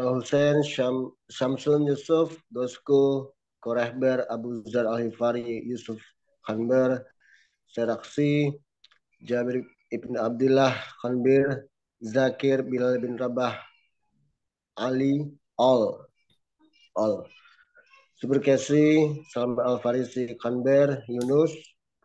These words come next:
Maidansi, Huzaifa Al Yaman, Khanbir Tabduk, Niyazi, Muhammad ibn Ummu Salmah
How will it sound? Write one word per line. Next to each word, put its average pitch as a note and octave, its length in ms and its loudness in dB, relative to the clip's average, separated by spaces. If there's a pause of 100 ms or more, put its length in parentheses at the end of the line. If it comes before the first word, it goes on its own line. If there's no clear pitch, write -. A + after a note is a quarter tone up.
Maidansi, A#2+ 1040 0 (560)
Huzaifa A#2 480 -2
Al A#2 240 -2
Yaman, B2+ 560 -2
Khanbir A#2 480 -6
Tabduk, B2+ 560 -2 (1200)
Niyazi, C3 960 2 (1900)
Muhammad B2+ 480 -2
ibn C3 240 -2
Ummu B2+ 240 -2
Salmah B2+ 560 -2